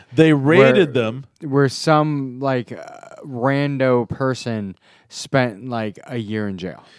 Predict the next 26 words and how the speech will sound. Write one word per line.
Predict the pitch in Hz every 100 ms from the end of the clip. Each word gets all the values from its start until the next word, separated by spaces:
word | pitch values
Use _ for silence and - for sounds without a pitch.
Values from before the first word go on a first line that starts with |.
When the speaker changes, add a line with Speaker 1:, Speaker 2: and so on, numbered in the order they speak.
| - _ _ _ _ _ _ -
Speaker 1:
But | 139 180
it |
was | 180 139
usually | 208 220 208 -
after | 147 160 175
they | 156 151
left | 135 139
the | -
group | 101 135 143
and | 127 113
they, | 101 -
they | 139 127
continued | 131 123 143 127 107
this | 107
practice. | - 120 117 - 82 82 -
Speaker 2:
Yeah. | 135
Speaker 1:
Everyone | 170 160 185
I, | 170 165
everyone | 180 226 214 202
I | 202
saw, | - 180
they | 151 170
were | 165 143
tied | - - 151 180 185
to | 214
them, | 208 226